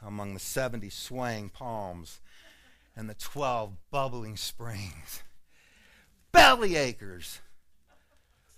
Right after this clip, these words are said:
Grumblers. Any grumblers here?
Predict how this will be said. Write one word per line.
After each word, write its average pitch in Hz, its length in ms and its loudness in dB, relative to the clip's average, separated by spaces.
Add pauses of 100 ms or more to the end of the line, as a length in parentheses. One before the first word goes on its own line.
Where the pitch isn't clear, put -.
Grumblers. 196 1000 6 (3000)
Any 123 200 -8
grumblers 135 560 -4
here? 139 300 -6